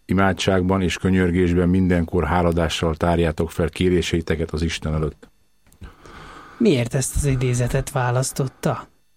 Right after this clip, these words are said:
Speaker 1: Azért ezt az idézetet választottam, mert én úgy gondolom, hogy a ma emberének az egyik legnagyobb problémája a bizonytalanság, az állandó rohanás és a,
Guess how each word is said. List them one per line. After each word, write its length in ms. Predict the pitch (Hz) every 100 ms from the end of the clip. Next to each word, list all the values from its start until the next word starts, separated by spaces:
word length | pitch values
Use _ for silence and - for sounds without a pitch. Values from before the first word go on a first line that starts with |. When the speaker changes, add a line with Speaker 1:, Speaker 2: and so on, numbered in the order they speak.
| _ _ _ _ _ -
Speaker 1:
Azért 360 | 117 113 92
ezt 160 | 87 -
az 120 | 90
idézetet 380 | 90 87 85 80
választottam, 680 | 82 85 82 87 82 90 87
mert 280 | 85 - 82
én 100 | 90
úgy 60 |
gondolom, 340 | 92 92 85 85
hogy 120 | 85
a 60 | 87
ma 160 | 92
emberének 560 | 85 78 78 78 78 -
az 240 | 76 -
egyik 200 | 85 80
legnagyobb 360 | 90 85 80 76
problémája 500 | 85 78 80 78 78
a 40 |
bizonytalanság, 760 | 82 80 76 76 76 73 78 78
az 120 | 78
állandó 380 | 87 87 80 82
rohanás 540 | 82 80 78 76 -
és 220 | 78 -
a, 260 | 82 76